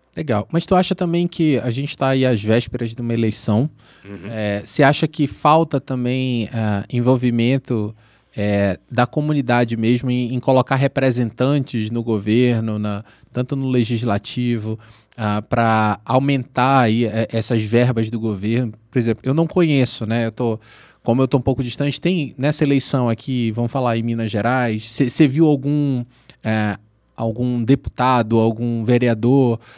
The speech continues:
Speaker 1: algum deputado estadual federal que tá defendendo essa bandeira do esporte aí? Você acha que, é, são poucos aqueles e a comunidade é meio desunida pra
Speaker 2: Sim.
Speaker 1: botar um representante lá?
Speaker 2: Sim, são poucos, cara, são poucos. Nessas horas você vê que, ah, começa a despertar o interesse deles, né, em vir querer.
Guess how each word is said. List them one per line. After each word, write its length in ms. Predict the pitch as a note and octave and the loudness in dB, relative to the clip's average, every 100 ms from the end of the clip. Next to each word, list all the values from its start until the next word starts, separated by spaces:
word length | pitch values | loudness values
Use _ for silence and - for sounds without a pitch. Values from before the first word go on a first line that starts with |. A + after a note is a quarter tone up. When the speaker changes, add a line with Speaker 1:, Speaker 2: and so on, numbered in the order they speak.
| - - | -20 -2
Speaker 1:
algum 260 | A2+ A#2 | 0 2
deputado 280 | B2+ - B2 | 0 0 -2
estadual 260 | - B2+ B2+ | 0 -2 -2
federal 260 | B2 A#2+ | -2 -4
que 100 | B2 | -4
tá 140 | C3 D3 | -2 0
defendendo 460 | D#3 D3+ B2+ D3 | 0 -2 0 0
essa 180 | C#3+ C#3+ | 0 -2
bandeira 340 | B2+ B2 B2 A#2 | -2 0 0 0
do 80 | |
esporte 600 | A#2 - - B2 A#2+ - A2+ | -2 -4 0 2 2 0 0
aí? 140 | A#2+ | 0
Você 100 | - | 0
acha 240 | B2 - | -2 0
que, 340 | B2 B2 A#2 A#2 - _ - | -4 0 0 -2 -8 _ -4
é, 120 | B2 | -2
são 200 | - E3 | 4 4
poucos 760 | D3+ E3+ E3+ G#3 - G#3+ F#3+ - | 4 8 10 10 8 2 2 -2
aqueles 680 | C3 C3 - C3+ D3+ D#3+ C#3+ | -2 -2 -2 0 2 2 2
e 60 | C#3+ | 2
a 100 | C#3 | 2
comunidade 420 | C#3+ C#3+ C3 C3 | -2 2 2 2
é 20 | |
meio 160 | C#3 C#3 | 2 0
desunida 600 | B2+ C#3+ C#3 B2 C3+ C#3 | 0 -2 0 2 0 -2
pra 440 | C#3 C#3 C3 B2+ - | -2 0 -2 -4 -4
Speaker 2:
Sim. 100 | B2 | 0
Speaker 1:
botar 200 | C#3+ F3 | 2 2
um 40 | |
representante 640 | D3 - B2 B2 A#2+ A2 G#2+ | 2 0 -2 -2 -4 -6 -4
lá? 120 | F#2+ | -4
Speaker 2:
Sim, 220 | F#2+ F#2+ | -6 -10
são 220 | - C#3 | -8 -10
poucos, 460 | D3+ A#2 B2+ C#3 - | -8 -6 -4 -6 -10
cara, 200 | - E2+ | -12 -12
são 240 | - G2 | -12 -14
poucos. 480 | G2 G2+ G#2+ C3 - | -12 -10 -8 -10 -12
Nessas 380 | G2 F2+ G2+ F2+ | -12 -10 -10 -8
horas 240 | F#2 F#2+ | -8 -8
você 100 | - | -8
vê 160 | F2+ F2+ | -10 -12
que, 220 | - F#2+ | -12 -12
ah, 280 | F2+ E2 E2+ | -12 -14 -18
começa 340 | - F2+ E2+ - | -18 -14 -12 -12
a 40 | |
despertar 460 | F2 - F2 D#2 F2 | -14 -12 -14 -12 -12
o 40 | |
interesse 500 | F2 - E2+ E2+ - | -12 -12 -10 -10 -12
deles, 300 | D#2+ F2 F2+ | -10 -12 -12
né, 100 | D#2 | -14
em 120 | D#2+ D#2+ | -16 -16
vir 160 | D#2+ | -16
querer. 440 | D#2 D#2+ D#2 E2+ | -16 -14 -14 -14